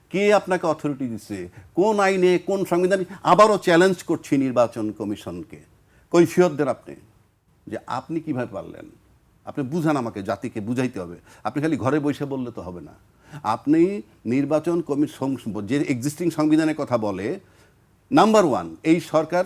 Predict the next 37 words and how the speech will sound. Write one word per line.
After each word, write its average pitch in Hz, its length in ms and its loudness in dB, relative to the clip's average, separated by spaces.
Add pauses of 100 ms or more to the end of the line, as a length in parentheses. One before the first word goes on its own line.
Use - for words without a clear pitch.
(100)
সেই 160 180 2
সংবিধানের 147 520 0
না, 131 260 0
হারুন 135 320 0
ভাইও 131 160 0
বললেন, 156 240 2
আমিও 123 200 0
একমত, 107 400 -4 (500)
অন্তর্বর্তীকালীন 151 840 0
সরকার। 71 520 -12 (1120)
উনি 165 260 6
হলেন 196 200 6
অন্তর্বর্তীকালীন 160 760 0
সরকার। 98 420 -6
আমার 135 260 0
ওই 170 100 2
এক্সিস্টিং 156 500 -2
সংবিধানে 175 440 0
অন্তর্বর্তীকালীন 160 640 0
সরকার 147 300 -4
বলতে 135 220 -8
কিছু 110 240 -12
নাই। 95 260 -10 (520)
তো 139 80 6
যেই 139 320 6
সংবিধানে, 185 580 2
যেই 156 220 4
পুস্তকে 175 440 -2
আমার 170 300 4
কথা 185 260 2
বলা 170 300 6
নাই, 180 220 2
সেই 185 200 2
পুস্তক 202 380 -4
আমি 185 200 4
কিভাবে 214 360 4
চালাবো? 170 540 4